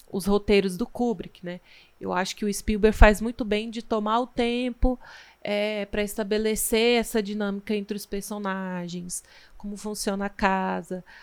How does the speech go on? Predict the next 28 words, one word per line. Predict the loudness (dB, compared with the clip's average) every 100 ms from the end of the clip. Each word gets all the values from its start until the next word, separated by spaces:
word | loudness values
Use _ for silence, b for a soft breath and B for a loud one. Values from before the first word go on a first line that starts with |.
| B
a | -14
contemplação | -10 -6 -6 4 4 4 2 2 2 2
do | 4
David | 8 8 8 4 0
em |
relação | 4 4 4 2 0
à |
mãe | 0 -2
dele, | 0 2 2 0 -4
a | -4
fantasia | -2 -4 0 -2 -2 -4 0 0
dele | 4 4 4
em | 0
relação | 0 -2 -4 -8
à | -6
mãe | -8 -6
dele. | -4 -4 -6 -10 B B B B _ -6
Eu | -2 0
acho | 0 -2 -8
que | -10 -4 0
ele | 0 -2 -2
prega | 2 2 0
um | -4
ritmo | -6 -8 -8 -8
um |
pouco | 2 2 4
mais | 4 4 4
lento | 2 2 -4 -10